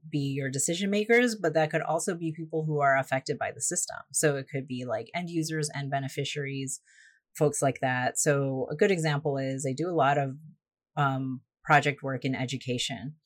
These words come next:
and I could be working, for example, for an ed tech developer who's just,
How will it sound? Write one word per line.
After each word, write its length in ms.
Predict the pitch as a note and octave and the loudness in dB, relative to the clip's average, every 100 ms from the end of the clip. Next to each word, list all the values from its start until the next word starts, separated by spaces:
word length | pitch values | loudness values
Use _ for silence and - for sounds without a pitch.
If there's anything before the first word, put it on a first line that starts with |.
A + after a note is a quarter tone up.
| _ _ _ _ _ | _ _ _ _ _
and 600 | D#3+ D#3 D3+ D3 C#3+ C#3 C#3+ _ _ _ _ _ _ _ _ _ | 2 4 4 2 0 -4 -8 _ _ _ _ _ _ _ _ _
I 60 | G#3+ | 4
could 140 | A#3+ | 6
be 120 | A#3 A3+ | 6 6
working, 380 | E3+ E3 F3+ | 6 4 2
for 120 | D#3 D#3 | 2 2
example, 500 | C#3+ C3+ C3+ C3+ C3+ | 4 0 0 -2 -4
for 520 | - C#3 C3+ C3+ C3+ - | -4 -2 0 0 -2 -4
an 160 | C#3+ C#3+ | -4 -2
ed 160 | C#3 C3+ | -2 2
tech 200 | D3 - | 2 2
developer 520 | C3 B2 B2+ B2 B2 | 0 2 0 -2 -4
who's 180 | C3 A#2 | -4 -4
just, 300 | C3 A#2 | -4 -4